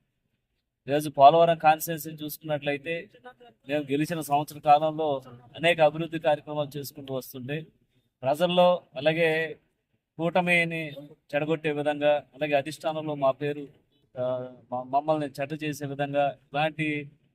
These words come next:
వ్యక్తి, ఆ, ఒకడు ఉండి ఈ విధంగా చెడు ప్రచారం చేస్తూ అనేకమైనటువంటి చెడు వార్తలు, తొమ్మిది వార్తలు వేశాడు నా మీద ఇప్పటి వరకు. అతని మీద కఠిన చర్యలు తీసుకోవాలని నేను అనేక సార్లు మేము మా పోలీసు వారికి తెలియచేయడం జరిగింది.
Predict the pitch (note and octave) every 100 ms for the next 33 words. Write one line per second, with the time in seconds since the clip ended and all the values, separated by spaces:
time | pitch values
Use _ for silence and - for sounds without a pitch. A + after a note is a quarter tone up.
0 | _ _ - D3 C#3+ - F#3 E3+ D#3+ _
1 | _ - C3+ C3+ C3+ D3+ C#3+ D3 E3+ D#3+
2 | D3+ C#3+ _ - C3+ D3+ D3 C#3+ D3 D3
3 | D3+ D3+ C#3+ C#3+ C#3 C#3 - D#3 D3+ _
4 | _ _ _ - A#2 E3 E3+ E3 D#3+ D#3
5 | D#3+ D3 - D#3+ E3+ E3 D#3+ D#3+ C3+ C#3+
6 | D3+ D3+ D3 D3+ D#3+ D#3 C#3 D3 D3+ C#3
7 | C3+ C#3 C#3 C3 C3+ C3+ C3 E3+ - _
8 | _ _ _ - - D3 D3 D#3+ D#3+ D3+
9 | D3 B2+ C#3+ D#3+ D3+ D3+ D3+ D#3 D3 C#3+
10 | D#3 D3 C#3+ C3+ C3 C3 B2 D3 D3 -
11 | D3 C#3+ C#3 C3+ B2+ B2 _ _ _ _
12 | _ - A#2 C3 D3 C#3+ D#3 C#3+ C#3 C3+
13 | C3 C3+ B2+ B2+ C#3+ C#3+ C#3 C#3 C3+ C3+
14 | C#3 C#3+